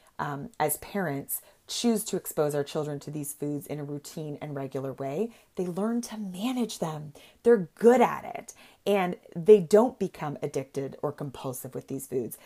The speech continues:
They actually incorporate them in a really healthy, balanced, and moderate way that we want them to.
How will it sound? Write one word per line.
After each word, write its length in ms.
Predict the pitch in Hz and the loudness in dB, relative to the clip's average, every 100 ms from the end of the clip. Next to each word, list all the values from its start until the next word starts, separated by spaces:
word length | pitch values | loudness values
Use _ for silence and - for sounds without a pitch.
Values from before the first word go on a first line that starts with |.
| - - | -10 2
They 100 | 202 | 2
actually 340 | 175 - 214 | 2 2 0
incorporate 640 | 170 - 165 156 147 139 | 0 -6 -6 -4 -6 -6
them 160 | 139 131 | -6 -8
in 80 | 143 | -8
a 60 | |
really 280 | 139 151 143 | -6 -6 -6
healthy, 480 | 143 139 131 147 139 - _ - | -8 -10 -8 -8 -10 -14 _ -2
balanced, 420 | 156 147 143 - | -2 -2 -6 -6
and 160 | 160 156 | -8 -6
moderate 360 | 147 147 143 | -4 -4 -2
way 160 | 185 226 | 2 4
that 120 | 175 | 4
we 100 | 196 | 2
want 360 | 180 202 320 - | 0 2 0 -2
them 180 | 147 | -6
to. 300 | 143 - - | -6 -8 -8